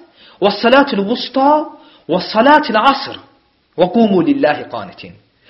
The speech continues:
Namazları, orta namazı və əsri qoruyun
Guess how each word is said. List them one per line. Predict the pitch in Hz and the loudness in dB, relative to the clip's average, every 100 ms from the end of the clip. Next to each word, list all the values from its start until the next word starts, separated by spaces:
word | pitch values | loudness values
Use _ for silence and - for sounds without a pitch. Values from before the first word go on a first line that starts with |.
| - - | -14 2
Namazları, | 202 208 208 - 226 302 302 | 4 6 4 2 4 4 4
orta | 208 208 277 | 2 2 0
namazı | 254 202 180 240 330 339 - - _ 185 | 0 0 0 0 -2 -4 -12 -20 _ 2
və | 277 359 359 - - _ - | 4 4 0 -12 -20 _ -2
əsri | - - 214 269 233 131 - - - _ _ _ | 0 0 4 6 6 2 -6 -18 -20 _ _ _
qoruyun | 208 240 302 311 | 6 8 10 8